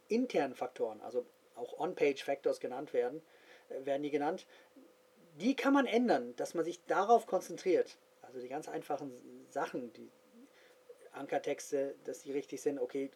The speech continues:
können Sie googeln, rausfinden, ist, ist nicht besonders schwer.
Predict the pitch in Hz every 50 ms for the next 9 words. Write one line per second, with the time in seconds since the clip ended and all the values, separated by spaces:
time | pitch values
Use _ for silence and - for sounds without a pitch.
0 | - - - 127 123 - - 135 135 151 160 135 120 - 117 117 - - - 123
1 | 120 113 107 - - - - 135 - - 135 - - - - - 123 127 123 127
2 | 123 - - 131 123 117 120